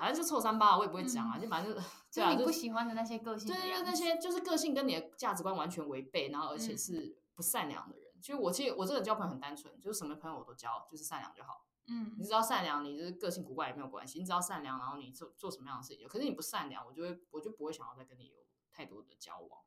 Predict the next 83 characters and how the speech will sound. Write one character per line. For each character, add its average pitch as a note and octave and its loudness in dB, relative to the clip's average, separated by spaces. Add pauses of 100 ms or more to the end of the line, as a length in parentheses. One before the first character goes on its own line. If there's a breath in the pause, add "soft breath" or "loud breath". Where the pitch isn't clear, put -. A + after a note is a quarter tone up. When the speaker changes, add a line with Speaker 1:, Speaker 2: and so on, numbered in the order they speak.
(220 soft breath)
Speaker 2:
嗯。 B3 -6
Speaker 1:
那 A#3+ 4
我 G3 4
觉 - -2
得 D#3 -4
工 E3 -2
作 E3+ -2
上 D3+ -4
也 - -12
是， - -2
就 F3 -2
是 A#3 -2
只 - -12
要 A3 2
你 G#3 0
是 E3+ 0
善 F#3 2
良 B2+ -8
的， B2+ -12
然 D3 0
后 D3+ 0
我 D#3 -4
就 A3+ 0
觉 D#3 -6
得 B2 -12
还 C#3+ -14
可 D3+ -14
以 C#3 -10
继 C3+ -18
续 C3 -10
聊 F#2 -12
聊， - -18
就 - -14
是 F3 -6
不 F3 -12
管 E3 -2
你 D#3 -6
做 D#3+ -8
错 D#3+ -8
事 D3+ -6
或 D3 -8
者 D3 -8
是 C#3 -10
没 D#3 -12
有 C#3+ -10
达 B2+ -10
到 C3+ -6
我 - -14
的 D#2 -20
要 D2+ -18
求。 - -16 (220)
Speaker 2:
嗯。 A3+ -4 (120)
Speaker 1:
对， - -4
可 F#3+ -2
是 C4+ 0
你 F3+ 0
只 C3+ -6
要 D3+ 0
不 D#3 -8
善 D#3 -6
良， F#2+ -10
我 G2 -8
就 E3+ -6
觉 E3 -12
得 - -12
那 C#3 -8
就 C3+ -10
算 - -14
了， - -20
不 - -20
要， - -18
因 F#3+ -6
为 G4 -14
这 - -8
个 B3+ -6 (160)
就 - -16
不， G#3+ -8
不 F#3 -8
缺 F#3 -2
那 E3+ -4
个 D#3+ -2
朋 E3 -10
友， - -10